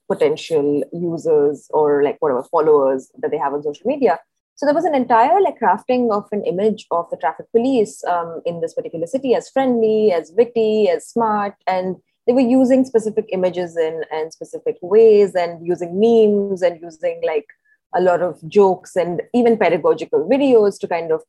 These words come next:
communicate to a broader audience the importance of following rules, but also of, um,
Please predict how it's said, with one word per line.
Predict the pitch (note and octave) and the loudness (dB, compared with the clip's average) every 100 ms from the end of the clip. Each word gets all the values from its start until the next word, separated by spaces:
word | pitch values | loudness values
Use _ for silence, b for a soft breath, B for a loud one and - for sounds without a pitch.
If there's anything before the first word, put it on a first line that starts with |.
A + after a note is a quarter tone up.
| - | -8
communicate | E3+ E3+ E3+ E3+ D#3+ - - | -4 -4 -6 -4 -4 -4 -6
to | E3 | -2
a | D#3 | -2
broader | D3+ C#3 C#3+ - | 0 -2 -2 -4
audience | D3+ D#3 D#3+ D3 - | -4 -4 -6 -8 -10
the | D#3 | -10
importance | D3 C3 C#3 C#3+ | -8 -8 -10 -16
of | - | -8
following | C3+ C3 B2+ | -6 -4 -4
rules, | D3+ C3+ D3+ | -2 -4 -4
but | D#3 - | -8 -4
also | D3+ D3 D3 C#3+ _ _ _ - | -4 -4 -4 -6 _ _ _ -6
of, | D3+ - _ - C#3+ | -6 -6 _ -10 -4
um, | D3+ C#3+ D3 C3+ | -4 -4 -8 -12